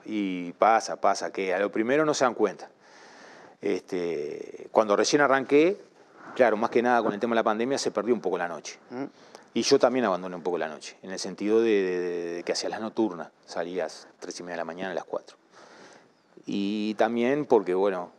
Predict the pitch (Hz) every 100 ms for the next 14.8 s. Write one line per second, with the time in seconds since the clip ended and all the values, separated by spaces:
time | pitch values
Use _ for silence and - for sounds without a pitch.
0 | - - 80 78 80 82 - - - _
1 | _ _ _ _ _ _ - 104 95 110
2 | 117 104 - - 131 - 117 135 127 127
3 | 135 123 123 123 127 131 113 117 110 120
4 | 117 113 127 139 123 110 101 - - -
5 | - - _ - 107 101 90 90 - 104
6 | 127 127 127 127 127 120 113 98 - -
7 | _ 127 131 139 - - - - 92 90
8 | 92 95 101 101 104 104 101 95 107 113
9 | 101 101 - 117 - 127 - 104 98 175
10 | - 71 - - _ _ - - - 90
11 | 90 90 90 87 101 104 101 92 - 85
12 | 95 98 117 - 87 95 95 95 92 90
13 | 95 87 85 85 87 87 85 98 87 85
14 | 85 92 120 87 85 - 101 95